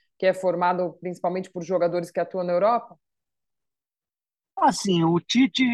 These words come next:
Speaker 2: né, com o Sampaio foi aí, né, no, foi no nosso, no nosso programa, né, o Resenha, Canais Gini, que eu tenho a honra de dividir lá, às vezes, com o Plihal na apresentação e os meus companheiros, né? É, e eu, eu,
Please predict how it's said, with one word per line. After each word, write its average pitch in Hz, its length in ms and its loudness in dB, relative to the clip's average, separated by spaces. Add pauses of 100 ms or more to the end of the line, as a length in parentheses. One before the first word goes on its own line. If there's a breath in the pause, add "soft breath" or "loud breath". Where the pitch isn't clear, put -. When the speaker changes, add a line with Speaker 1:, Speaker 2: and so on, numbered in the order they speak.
(120)
Speaker 2:
né, 190 160 -2
com 190 140 -6
o 170 60 -6
Sampaio 180 480 0 (120)
foi 190 180 -2
aí, 185 300 -2
né, 196 160 0
no, 139 560 -4 (160)
foi 180 160 -2
no 165 100 0
nosso, 147 440 -4
no 143 240 -6
nosso 147 300 -4
programa, 175 540 2
né, 170 120 2
o 170 100 2
Resenha, 160 540 -2 (280)
Canais 143 420 4
Gini, 185 360 -2
que - 80 -8
eu - 120 -10
tenho 139 160 0
a 147 80 -2
honra 147 260 -2
de 135 280 -4 (400)
dividir 139 560 -2
lá, 156 320 4
às 123 100 -10
vezes, 139 420 -8
com 135 260 -10 (320)
o 131 80 -10
Plihal 143 440 -4
na 147 100 -6
apresentação 147 1000 -2
e 156 80 0
os 135 40 0
meus 139 140 -2
companheiros, 160 680 -4
né? 185 200 -2 (720)
É, 131 800 -2 (520)
e 320 100 6
eu, 370 360 2
eu, 262 240 0